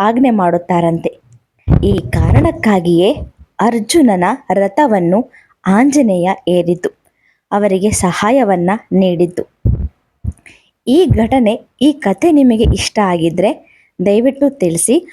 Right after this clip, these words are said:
ಹಾಗೆ ಇನ್ನೂ ಹಲವಾರು ಕಥೆಗಳಿದಾವೆ, ಅವು ನಿಮಗೆ ತಿಳಿಸ್ತಾ ಹೋಗ್ತೀನಿ.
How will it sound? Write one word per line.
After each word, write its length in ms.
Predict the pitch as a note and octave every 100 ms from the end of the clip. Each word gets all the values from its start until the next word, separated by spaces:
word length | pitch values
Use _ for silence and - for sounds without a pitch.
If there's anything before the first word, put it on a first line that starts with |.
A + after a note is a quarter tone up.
| - _
ಹಾಗೆ 280 | - D#4+ E4
ಇನ್ನೂ 380 | A4 - C#4 E4+
ಹಲವಾರು 580 | C#4 G3+ G#3 A#3 D4 D#4
ಕಥೆಗಳಿದಾವೆ, 1080 | A#3+ G#3+ G3+ G3+ F#3 F3+ F#3+ D#4+ - - -
ಅವು 160 | A3
ನಿಮಗೆ 380 | A#3+ A#3 A#3 A3
ತಿಳಿಸ್ತಾ 520 | G#3+ G3+ G3 G#3 -
ಹೋಗ್ತೀನಿ. 640 | G#3 G3 F3+ - F3+ C4 F#4